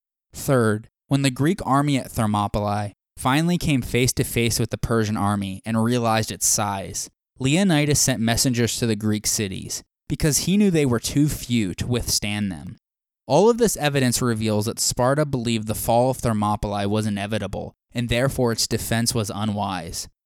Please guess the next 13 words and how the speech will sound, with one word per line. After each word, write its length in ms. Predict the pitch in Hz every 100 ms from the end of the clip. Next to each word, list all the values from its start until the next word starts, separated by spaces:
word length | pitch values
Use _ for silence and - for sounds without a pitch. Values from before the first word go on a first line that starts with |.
| _
But 180 | 139 -
political 480 | - 139 175 - 135
considerations 920 | - 123 - 113 104 101 104 - 98
dictated 560 | - 120 - 117 107 95
that 140 | 104
they 140 | 117 117
had 160 | 131
to 40 | 123
make 240 | 120 -
some 280 | - 135 143
sort 260 | - 151
of 100 | 120 110
effort 420 | 107 - 101